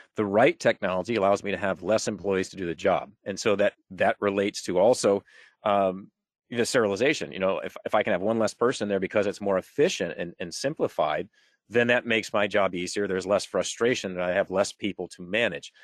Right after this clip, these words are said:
But for the same token, I think they love it that, "Hey, I've got new technology. I can just push a button. It makes my job fast and efficient. And now I can get back on point to what I was doing." And so anytime you can implement technology, again, whether it be sterilization,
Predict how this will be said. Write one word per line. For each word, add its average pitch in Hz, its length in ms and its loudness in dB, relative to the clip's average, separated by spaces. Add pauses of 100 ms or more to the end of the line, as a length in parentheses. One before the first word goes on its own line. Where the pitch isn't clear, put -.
(200)
But 117 100 2
for 127 80 2
the 113 80 6
same 170 320 0
token, 104 320 4
I 104 80 4
think 98 320 -2
they 139 160 6
love 92 240 4
it 110 140 0
that, 104 160 0
"Hey, 113 260 0 (240)
I've 127 160 2
got 123 160 4
new 117 100 -2
technology. 110 520 0
I 110 100 4
can 101 100 -8
just 98 160 -10
push 107 200 0
a - 20 -6
button. 101 320 2
It 98 80 -12
makes 104 220 -2
my 104 100 2
job 98 260 2
fast 101 300 2
and 98 80 -6
efficient. 127 400 0 (320)
And 113 100 -2
now 120 200 2
I 110 80 2
can 117 100 -8
get 110 160 0
back 110 240 0
on 98 160 -4
point 117 280 -4
to 107 100 -6
what 98 160 -2
I 92 80 0
was 110 340 2
doing." 85 240 -12 (520)
And 113 140 -2
so 123 180 4
anytime 127 440 2
you 117 100 2
can 107 120 0
implement 107 420 0
technology, 104 680 2
again, 90 220 -2
whether 95 140 -2
it 95 40 -4
be 92 100 -6
sterilization, 107 840 0